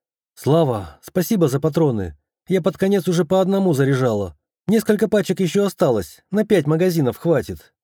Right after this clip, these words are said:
Куда дальше? В оружейную?» «Да, соваться непонятно куда пустыми нет смысла», кивнул я, оставив патроны воительнице.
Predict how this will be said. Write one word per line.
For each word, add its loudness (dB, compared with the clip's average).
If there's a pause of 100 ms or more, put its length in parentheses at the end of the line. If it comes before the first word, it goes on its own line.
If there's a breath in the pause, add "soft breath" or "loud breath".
(240)
Куда 2
дальше? -2
В -2
оружейную?» 0 (840)
«Да, 0 (180 loud breath)
соваться 0
непонятно 0
куда 0
пустыми -4
нет 0
смысла», -4 (300)
кивнул -4
я, 0 (160)
оставив -4
патроны -2
воительнице. -6